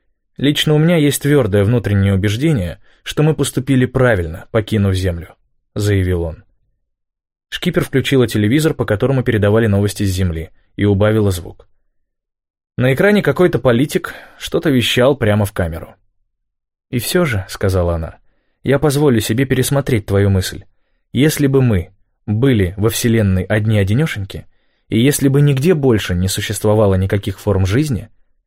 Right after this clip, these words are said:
тогда при чём здесь ответственность?" Между тем на изображение политика в телевизоре наложились кадры с бородачом-предводителем, как будто довольно грозным, которого сменил вояка в форме,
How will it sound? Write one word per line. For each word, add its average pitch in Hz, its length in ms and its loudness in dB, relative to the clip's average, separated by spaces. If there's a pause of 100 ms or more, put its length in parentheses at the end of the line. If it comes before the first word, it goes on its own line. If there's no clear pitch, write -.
(320)
тогда 98 380 -2 (160)
при 113 180 0
чём 120 240 0
здесь 123 240 -2
ответственность?" - 840 -6 (1080)
Между 120 320 0
тем 175 240 0
на 110 80 0
изображение 110 560 2
политика 107 420 0
в - 60 -8
телевизоре 151 580 0 (220)
наложились 113 560 2
кадры 139 420 2
с 107 60 -2
бородачом-предводителем, 123 1500 0 (300)
как 95 160 0
будто 113 280 0
довольно 110 460 4
грозным, 104 680 0 (100)
которого 107 320 2
сменил 110 440 2
вояка 104 360 2
в 104 60 -6
форме, 131 440 0